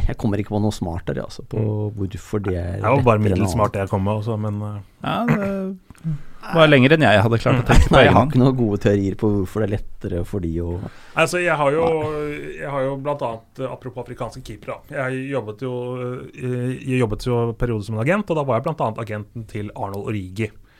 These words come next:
Speaker 3: Ja.
Speaker 2: kenyansk landslagskeeper, og skulle selge inn han til, eh, norske klubber. Eh, han fortalte da om forskjellen på å spille landskamp hjemme i Kenya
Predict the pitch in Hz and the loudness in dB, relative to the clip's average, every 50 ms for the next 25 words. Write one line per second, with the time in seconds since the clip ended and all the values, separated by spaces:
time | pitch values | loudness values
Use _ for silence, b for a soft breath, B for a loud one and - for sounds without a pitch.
0 | b b b - 78 - - 139 117 110 107 107 - - - - - 110 104 95 | b b b -2 -2 0 0 0 0 0 -2 -4 -8 -10 -14 -12 -10 -10 -8 -8
1 | - - 98 92 - - - - 107 104 101 101 101 101 92 - - 101 - - | -8 -8 -10 -10 -10 -10 -6 -4 -2 -2 0 -2 -2 -4 -4 -6 -8 -8 -8 -4
2 | - 110 104 104 110 - 143 151 156 151 151 139 - - - 147 - 139 120 107 | -4 -4 -4 -4 -6 -4 -2 0 0 0 -2 -4 -6 -8 -10 -8 -6 -6 -4 -4
3 | 110 110 104 98 98 92 - 107 101 101 101 98 101 104 98 - b b b b | -4 -4 -6 -6 -8 -6 -6 -4 -4 -4 -4 -4 -4 -6 -6 -8 b b b b
4 | b b b b b 110 107 - - - - 95 - 101 90 85 92 98 98 - | b b b b b -10 -8 -8 -10 -12 -12 -10 -10 -10 -10 -8 -6 -6 -6 -6
5 | - b b b b b b b b b - 127 127 127 127 127 127 127 - - | -10 b b b b b b b b b -4 -2 0 0 0 0 -2 -6 -10 -12
6 | - - 117 - 143 139 - - 120 101 - - - _ - 147 120 127 160 208 | -10 -8 -6 -6 -6 -8 -6 -6 -6 -6 -6 -8 -10 _ -6 -2 -2 -2 -2 -2
7 | 214 b b b b b b b b b b b - 151 143 139 - - 170 - | -4 b b b b b b b b b b b -6 -4 -4 -4 -2 -2 -4 -2
8 | - - - 110 110 135 180 190 - - - _ _ - - 139 135 131 - - | -2 -4 -2 -2 -2 -4 -8 -10 -14 -20 -20 _ _ -8 -4 -4 -4 -4 -4 -4
9 | - 131 110 110 120 117 104 101 98 - - 131 135 143 139 - - 117 113 113 | -4 -2 -2 -2 -2 -2 -4 -6 -8 -8 -6 -6 -6 -8 -8 -14 -12 -10 -6 -4
10 | 123 127 110 95 95 113 135 - _ _ _ _ - 120 117 - 123 107 104 127 | -2 -2 -2 -2 -6 -8 -10 -12 _ _ _ _ -10 -8 -4 -2 -4 -4 -4 -6
11 | 175 | -10